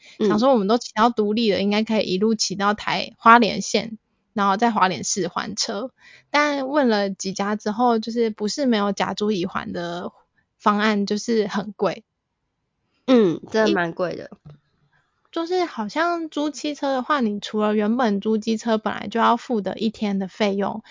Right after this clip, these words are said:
Speaker 2: 三百五十块或四百块左右以以外，你还要再多付他们的那个甲猪乙环的托运费，要两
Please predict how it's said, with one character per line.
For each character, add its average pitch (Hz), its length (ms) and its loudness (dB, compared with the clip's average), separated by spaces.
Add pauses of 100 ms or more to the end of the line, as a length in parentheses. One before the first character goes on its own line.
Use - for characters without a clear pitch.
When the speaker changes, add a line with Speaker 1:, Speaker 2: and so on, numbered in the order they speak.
(240)
Speaker 2:
三 220 340 2
百 - 260 0
五 180 120 -6
十 190 140 -6
块 196 320 0
或 208 140 0
四 - 180 -4
百 - 160 0
块 202 180 -4
左 151 220 -8
右 175 220 -2
以 - 140 -16 (240)
以 180 100 -2
外， 190 240 0
你 180 140 -4
还 196 120 -6
要 196 180 0
再 254 200 0
多 202 260 -2
付 214 460 -2 (280)
他 214 180 0
们 202 200 -2
的 180 140 -4
那 196 180 -2
个 - 320 -6
甲 190 220 -2
猪 220 220 0
乙 208 160 -4
环 214 340 -6
的 - 440 -6 (160)
托 226 260 2
运 220 200 2
费， - 300 -2 (160)
要 226 120 2
两 170 200 -2